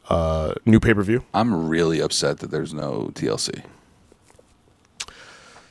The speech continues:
Speaker 1: Yeah, you know what? I, I kind of, I kind of miss it.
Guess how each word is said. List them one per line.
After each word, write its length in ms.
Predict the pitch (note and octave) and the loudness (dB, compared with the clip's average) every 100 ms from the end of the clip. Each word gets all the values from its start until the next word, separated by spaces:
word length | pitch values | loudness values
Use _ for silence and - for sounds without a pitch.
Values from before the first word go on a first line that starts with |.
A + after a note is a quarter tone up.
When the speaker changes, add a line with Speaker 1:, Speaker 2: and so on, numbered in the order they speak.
| _ _ _ _ - | _ _ _ _ 2
Speaker 1:
Yeah, 260 | A#3+ C4 - | 4 6 4
you 100 | C3+ | 2
know 80 | |
what? 140 | E3+ F3 | 4 4
I, 40 | C#3+ - | 4 2
I 60 | |
kind 220 | B2 C3 A#2 | 4 6 6
of, 560 | F#2+ - - - - - | 4 -2 -6 -8 -12 2
I 20 | |
kind 100 | C3+ | 4
of 60 | G2 | 6
miss 160 | F2 | 4
it. 80 | - | 0